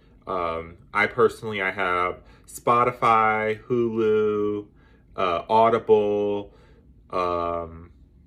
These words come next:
I give a s-, like,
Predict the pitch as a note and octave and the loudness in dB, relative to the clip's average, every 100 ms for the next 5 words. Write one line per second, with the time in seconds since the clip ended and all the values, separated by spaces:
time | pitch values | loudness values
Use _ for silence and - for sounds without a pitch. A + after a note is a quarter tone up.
0 | _ _ - - G#2 G2+ A2 G#2+ G#2 G2+ | _ _ -20 -6 -2 -2 2 2 2 -2
1 | G2 - - _ _ _ _ _ - - | -4 -14 -20 _ _ _ _ _ -20 -10
2 | G#2+ - - - - G#2+ F#2 - | -8 -8 -10 -16 -4 0 0 -4